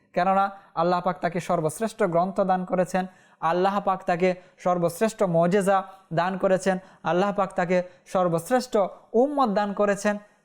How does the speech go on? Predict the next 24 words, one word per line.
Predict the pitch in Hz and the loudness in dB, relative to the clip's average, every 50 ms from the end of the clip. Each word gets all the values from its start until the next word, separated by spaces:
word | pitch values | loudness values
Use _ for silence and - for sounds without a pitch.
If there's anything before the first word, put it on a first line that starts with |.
| _ _ - | _ _ -2
এই | 214 262 277 277 | 0 2 2 2
যে | 233 233 240 | 2 2 2
বিষয়গুলো | 190 185 185 - 262 269 262 233 240 226 208 | 2 0 0 2 2 2 2 2 2 2 2
যখন | 190 190 175 - 196 185 160 147 | 2 2 0 0 -2 -2 -2 0
বর্ণনা | - 180 180 190 226 269 | 0 0 2 0 -2 -2
করা | 262 247 233 214 190 | 0 0 0 2 2
হলো, | 180 180 175 160 160 160 - - _ | 2 2 2 2 0 0 -6 -12 _
তখন | - 185 180 - 226 226 214 | -2 -2 0 2 2 0 0
আসলে, | 214 185 - - 214 214 208 208 - - _ _ - - _ | -2 -2 -2 0 2 2 2 0 -4 -10 _ _ -20 -18 _
আহ, | - 156 151 156 | -2 0 2 2
অস্বীকার | 156 160 - 226 214 - 220 214 | 0 0 -2 -2 -2 -2 -2 0
করার | 226 - 214 202 | 0 -2 -2 0
তো | - 214 | 0 0
কোনো | 196 196 202 196 | 0 0 0 -2
সুযোগই | 196 - 220 208 233 262 240 254 | 0 0 2 2 2 2 2 2
নেই। | 233 226 220 220 - - - _ _ | 2 2 2 0 -4 -10 -20 _ _
আর | - 269 294 165 160 | -6 -2 0 0 0
তাদের | 156 - 170 170 202 214 | 0 0 0 2 0 0
থেকে | 214 226 214 - | 0 0 0 2
আল্লাহ | 208 196 196 202 196 | 2 2 2 0 0
পাক | 208 208 196 208 - | 0 -2 -4 -2 -2
প্রতিশ্রুতিও | 170 160 160 226 220 - - 302 294 302 302 294 | -2 0 0 -2 -2 0 0 0 2 2 2 2
নিয়েছিলেন | 277 262 254 240 233 - - 233 226 226 226 - - - - _ - | 2 4 2 2 2 0 0 0 0 0 -2 -6 -14 -20 -20 _ -6
যে | 165 170 180 175 170 160 - - | 0 2 4 4 4 2 0 -4